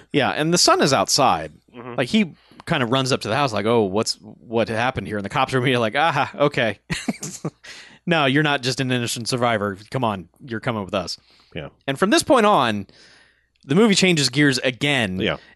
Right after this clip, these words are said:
Speaker 1: And
Speaker 2: Big,
Speaker 1: it
Speaker 2: big time.
Speaker 1: becomes, Priest is the star of the movie and <laughs> comes to believe that the kid is possessed
Speaker 2: Mm-hmm.
Speaker 1: real quick.
Speaker 2: Yeah.
Speaker 1: Um, so, like, he's going to interview him in jail and stuff like that. And there's this, <laughs> there's this other cop.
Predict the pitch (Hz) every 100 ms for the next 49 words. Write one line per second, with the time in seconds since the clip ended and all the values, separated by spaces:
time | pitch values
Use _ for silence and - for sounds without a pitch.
0 | _ 147 143 139 151 170 151 143 127 _
1 | _ _ _ - - - 254 - 185 127
2 | 120 - 175 131 110 107 98 92 80 _
3 | _ _ _ _ _ _ _ _ _ 143
4 | 131 120 110 101 _ - 139 _ _ -
5 | - - - 180 - 202 160 139 143 135
6 | 117 123 - 110 101 - 151 113 98 107
7 | 175 117 98 - 113 104 110 - - _
8 | _ - 262 220 - 147 85 - - _
9 | 147 135 69 - 107 101 101 101 - _
10 | _ _ _ _ _ - 202 165 160 220
11 | 185 175 160 127 131 110 117 110 95 98
12 | 107 104 101 - 101 92 101 101 104 104
13 | 110 110 117 113 120 - - - - -
14 | 147 - 143 - - - 156 151 - 196
15 | - 170 92 -